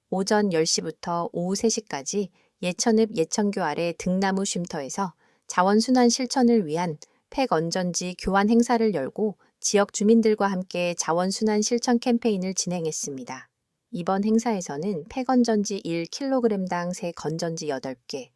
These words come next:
또는 화장지 사 롤로 교환해 주었으며 백이십여 명의 주민들이 참여해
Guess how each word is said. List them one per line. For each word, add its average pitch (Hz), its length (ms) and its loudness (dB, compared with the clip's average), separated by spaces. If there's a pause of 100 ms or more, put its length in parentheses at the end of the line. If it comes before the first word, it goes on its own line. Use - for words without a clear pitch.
(300)
또는 170 320 -4
화장지 233 460 2
사 226 180 0
롤로 156 280 -2
교환해 165 420 -4
주었으며 147 640 -8 (500)
백이십여 202 540 -2
명의 175 280 -2
주민들이 196 480 2
참여해 160 540 -8